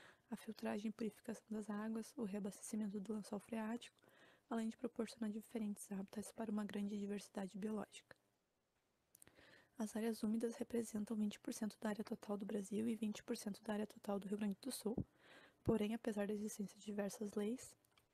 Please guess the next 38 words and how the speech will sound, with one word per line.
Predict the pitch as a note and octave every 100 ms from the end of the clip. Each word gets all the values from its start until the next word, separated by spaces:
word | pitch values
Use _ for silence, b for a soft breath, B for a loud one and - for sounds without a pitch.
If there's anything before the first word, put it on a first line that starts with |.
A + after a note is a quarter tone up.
| _ _ _ _ _ _ _ -
e | G#3+
tratados | G#3+ G#3 - G#3+ -
internacionais | G#3 G#3+ G#3+ G3+ A3+ G#3 G#3+
que | - A3+
visam | G#3 G#3 G#3+
a |
proteção | - G3+ - -
dessas | G3+ - A3 G#3
áreas, | G#3 A#3 A#3
estudos | A#3+ - A3+ A3
vêm | A3+ A3
evidenciando | G#3+ - A3 - G#3+ G#3+ A3+ B B B B B _
que | A#3+
poucos | - - G#3+ -
foram | - A3+ A3+
os | A3
avanços | A#3+ A3 G#3 G3+ B3 - - B B B B _
sobre | - - A3 A3
este | - B3+
tema | - G#3+ G#3+ A#3 -
e | A3
não | G#3+ A3
há | A#3
inventários | A3+ B3+ A#3 G#3 G#3+
completos | - A#3 - G3 G3+ -
nem | A3+ G#3
sistemas | - C#4 - A3 -
claros | - A3+ A3 B3 A#3
de |
classificação, | - A#3 - A#3+ - B3+ - G3+
deixando | G#3 G#3 - G#3+
assim | A3 - A3
lacunas | A#3 - A#3 B3+ B3
para | - A3+
a |
desqualificação | F#3+ - - A#3 - - A3+ -
desses | G3+ - -
ecossistemas. | - - C4 - G3+ G3+ - -